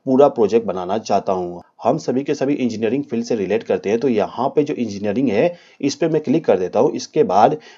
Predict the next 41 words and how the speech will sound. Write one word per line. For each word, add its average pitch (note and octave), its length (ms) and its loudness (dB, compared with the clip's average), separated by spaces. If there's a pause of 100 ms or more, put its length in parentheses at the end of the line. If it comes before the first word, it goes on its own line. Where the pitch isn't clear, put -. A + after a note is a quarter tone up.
(120)
यहाँ G#2+ 360 2
पे E3 160 0
जो E3 200 0
इलेक्ट्रिकल B2+ 460 0
इंजीनियरिंग A2 500 -2
लिखा G#2 260 -2
हुआ G2+ 240 0
है, - 120 2
इस - 140 -6
पे D#3+ 120 -2
क्लिक A2 260 -4
कर G#2+ 100 -2
देता G2 200 0
हूँ। F#2 300 -4 (360)
इस C#3+ 140 -2
पे - 120 -2
क्लिक C3+ 280 2
करने A#2+ 220 2
के B2 100 -2
बाद A#2+ 220 4
मेरे G2+ 240 0
सामने A#2 380 -2
बहुत F#2+ 320 -6
सारा B2 280 -2
टेम्पलेट G#2 480 -2
आ G2+ 120 0
गया। C3+ 320 4 (360)
जिस D3 280 -4
भी F3+ 80 4
टेम्पलेट B2 360 0
का C3 80 2
मैं B2 120 2
इस्तेमाल G#2 360 -4
करना G2 200 -6
चाहूँ, G2 240 -4
simply A#2 400 -6
उसका - 260 -6
इस्तेमाल G2+ 420 -4
कर G#2 160 -4
सकता G2 300 -6
हूँ। F2+ 380 -8